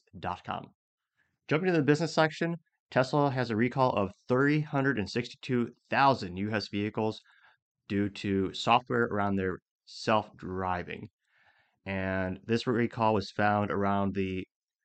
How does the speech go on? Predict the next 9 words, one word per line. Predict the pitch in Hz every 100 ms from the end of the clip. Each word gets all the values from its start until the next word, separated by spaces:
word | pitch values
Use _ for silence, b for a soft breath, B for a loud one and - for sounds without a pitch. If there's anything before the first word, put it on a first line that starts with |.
| _
full | - 120 117
self-driving, | - 113 120 131 131 139
or | 107 98
F | 98 110 -
S | 104 101 - _ _ _ -
D, | 120 123 104 - b b b - 87
beta | 104 113 123
software, | 139 131 131 135 139 135
following | 98 104 110 110 113 113